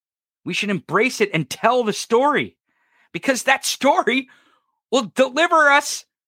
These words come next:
closer to the equity and equality that we desire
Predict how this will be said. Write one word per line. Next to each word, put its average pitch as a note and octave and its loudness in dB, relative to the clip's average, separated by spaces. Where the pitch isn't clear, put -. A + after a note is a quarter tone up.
closer C#4+ 0
to - -4
the - -2
equity B3 -2
and E3 -2
equality A3+ 0
that F#3+ -4
we F#3+ -8
desire C#3 -6